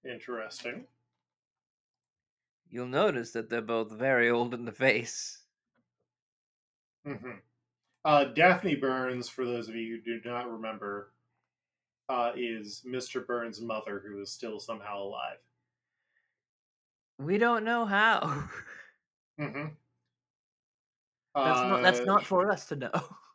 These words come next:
Speaker 1: Yeah, she would be somewhere in her, like, a hundred fifties now, I believe, at this point. But also, Burns's time has, timeline has changed. I'm gonna use her.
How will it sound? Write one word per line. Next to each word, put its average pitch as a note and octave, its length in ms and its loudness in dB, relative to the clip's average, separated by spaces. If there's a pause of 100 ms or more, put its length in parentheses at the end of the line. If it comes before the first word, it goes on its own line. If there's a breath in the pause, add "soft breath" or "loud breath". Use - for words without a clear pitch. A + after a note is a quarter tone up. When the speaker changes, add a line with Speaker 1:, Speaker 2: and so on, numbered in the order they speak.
(840)
Speaker 1:
Yeah, C3 320 0
she - 340 -6
would F3 180 4
be B2 560 2
somewhere B2 1000 -2
in B2 140 -6
her, A#2+ 180 -6
like, A2+ 240 -6
a A2+ 80 -4
hundred A#2 480 -6 (100)
fifties A2 420 -8
now, G#2 280 -10
I G#2+ 80 -8
believe, G#2 400 -12
at G2+ 80 -18
this - 160 -18 (100)
point. A#2 140 -16 (600)
But B2+ 140 -4
also, A#2+ 460 -2 (240)
Burns's A#2 760 -6 (100)
time G#2+ 360 -10 (100)
has, F#2+ 280 -18 (360)
timeline G#2+ 400 -8
has G2+ 140 -14 (640)
changed. G#2 640 -14 (4000)
I'm D#4 200 6
gonna D3+ 200 2
use A2 240 -8
her. A2+ 220 -8